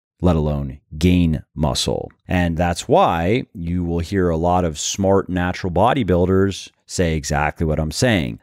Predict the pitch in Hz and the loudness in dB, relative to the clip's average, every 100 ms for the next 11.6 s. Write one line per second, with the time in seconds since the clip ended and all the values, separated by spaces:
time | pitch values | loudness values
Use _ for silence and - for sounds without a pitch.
0 | - 76 78 76 - - 76 101 135 - | -8 -4 -4 -6 -10 -10 -4 -2 -2 -2
1 | 113 117 120 127 135 135 131 123 107 120 | 0 2 4 4 4 2 2 0 0 2
2 | 123 101 76 73 90 - 110 92 117 127 | 2 2 0 0 -2 0 -2 2 4 4
3 | 120 62 90 101 - 82 73 69 64 - | 4 4 2 0 0 -2 -2 -4 -4 -2
4 | 87 92 92 - 127 139 143 - 131 127 | -2 -2 -6 -4 0 2 2 2 2 2
5 | 131 - - - 110 104 82 76 76 90 | 0 -4 -6 -2 2 2 2 0 -2 -2
6 | 85 85 - 117 107 104 110 92 90 82 | -2 -2 2 2 4 4 2 2 2 2
7 | 80 - 85 - - 101 107 - 104 92 | 0 -2 -2 -2 -2 -2 -2 -4 -2 0
8 | 87 85 82 - - 92 85 - 78 85 | 0 0 -4 -6 -4 -2 -2 -2 0 0
9 | 85 69 62 - 78 90 113 127 131 95 | 0 -4 -8 -8 -2 2 4 4 0 2
10 | 92 - 95 92 87 - 87 78 87 80 | 0 2 0 2 -2 -6 -4 0 0 -2
11 | - - - - 113 - | -8 -18 -10 0 0 0